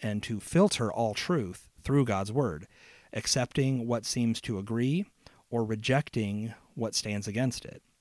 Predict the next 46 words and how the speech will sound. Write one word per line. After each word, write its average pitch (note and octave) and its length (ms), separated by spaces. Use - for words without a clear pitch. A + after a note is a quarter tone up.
And G#2+ 140
sometimes, C#3+ 480
as B2 200
we've B2+ 200
seen, F#3 240
it's A#2 180
not B2 180
always C#3 300
crystal C3 320
clear. - 500
So A2+ 640
as A#2 260
you B2 200
are, A2+ 400
you B2+ 80
know, F2+ 160
going B2+ 220
into B2 140
the A#2+ 80
world A#2+ 420
that G#2+ 160
is G2+ 100
just - 200
filled B2 280
with G#2+ 260
false - 280
beliefs A2 420
and G2+ 100
gossip A2 440
and F#2+ 200
fear, G2+ 420
the - 80
best A#2+ 200
way C#3 80
to A2+ 80
protect A#2 240
yourselves C#3 680
and A#2 180
to A2+ 60
protect A2 420
those A#2 220
that B2+ 100
you G#2 120
love A2 400
is G#2+ 220
ultimately G#2+ 720